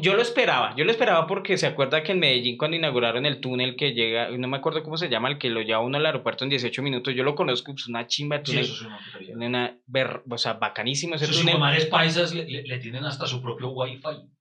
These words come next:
Speaker 1: Imagínese.
Speaker 2: Es un
Speaker 1: Imagínese.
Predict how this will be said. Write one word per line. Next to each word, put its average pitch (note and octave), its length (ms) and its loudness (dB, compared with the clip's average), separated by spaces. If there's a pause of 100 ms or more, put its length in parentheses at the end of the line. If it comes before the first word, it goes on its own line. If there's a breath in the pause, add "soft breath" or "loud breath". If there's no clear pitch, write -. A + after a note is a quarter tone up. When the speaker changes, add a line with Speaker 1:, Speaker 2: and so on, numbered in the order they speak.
(1120)
Speaker 1:
Imagínese. B2+ 800 0 (300)
Speaker 2:
Es - 220 -14
un - 200 -10
Speaker 1:
Imagínese. D3 600 4